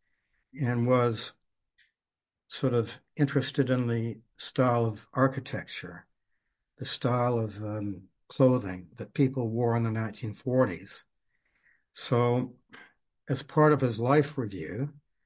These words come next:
his, uh, um, spirit guide or guardian angel brought him back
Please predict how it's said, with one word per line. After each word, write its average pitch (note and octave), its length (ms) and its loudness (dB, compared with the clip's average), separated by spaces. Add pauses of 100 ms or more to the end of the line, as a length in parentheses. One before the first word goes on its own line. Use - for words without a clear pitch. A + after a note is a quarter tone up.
(440)
his, A#2 400 -2
uh, A#2 260 -2 (1000)
um, G2+ 300 -8 (300)
spirit C3 520 4
guide A2+ 420 -2
or G2+ 260 -4
guardian A#2 460 2
angel A#2+ 640 -2 (580)
brought C#3 280 6
him C3 200 2
back B2+ 440 -2